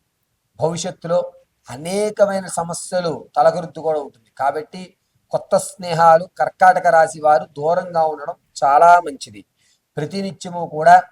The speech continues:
ఈ కర్కాటక రాశి వారు శ్రీమన్నారాయణ ఆరాధన చేయడం లేదా లక్ష్మీ నరసింహస్వామి వారి ఆరాధన చేయడం చాలా మంచిది.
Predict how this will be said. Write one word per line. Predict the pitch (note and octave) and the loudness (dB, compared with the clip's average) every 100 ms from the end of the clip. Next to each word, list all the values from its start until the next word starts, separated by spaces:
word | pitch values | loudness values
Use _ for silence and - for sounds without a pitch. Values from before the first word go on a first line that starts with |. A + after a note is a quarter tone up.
| _ _ _ _ | _ _ _ _
ఈ | D#3+ | -14
కర్కాటక | D#3+ C3+ - F3+ F3 E3+ | -4 -4 2 2 2 2
రాశి | E3 D#3 D#3 | 2 2 0
వారు | D#3 E3 F3 _ _ _ _ _ _ _ _ _ _ _ _ _ _ _ _ _ _ _ _ _ _ _ _ | 4 4 0 _ _ _ _ _ _ _ _ _ _ _ _ _ _ _ _ _ _ _ _ _ _ _ _
శ్రీమన్నారాయణ | - D3+ E3 F3 F3 E3 D3 D#3 F3+ F#3 F#3+ E3 - | -18 -12 -10 -8 -8 -6 -2 2 6 6 4 -2 -12
ఆరాధన | C#3 D#3+ E3 E3 D#3+ D#3 | -2 4 4 4 -2 -14
చేయడం | D#3 E3 E3+ _ _ | -8 -6 -8 _ _
లేదా | D3 E3 C#3 | -6 2 2
లక్ష్మీ | C#3+ C#3 - E3+ G3 | 2 -4 -10 -14 -14
నరసింహస్వామి | F#3+ F3 D3 F3+ E3 E3 - E3+ E3+ E3+ | -12 -12 -14 -10 -10 -10 -4 -2 -2 0
వారి | E3 E3 | 2 4
ఆరాధన | C#3 D3+ E3 D#3+ D#3+ D#3+ | 2 2 2 2 -2 -8
చేయడం | D#3 E3+ _ _ _ _ _ E3 | -6 -8 _ _ _ _ _ 2
చాలా | D#3 D3+ | 4 4
మంచిది. | C3+ A2+ A2 | 0 -12 -20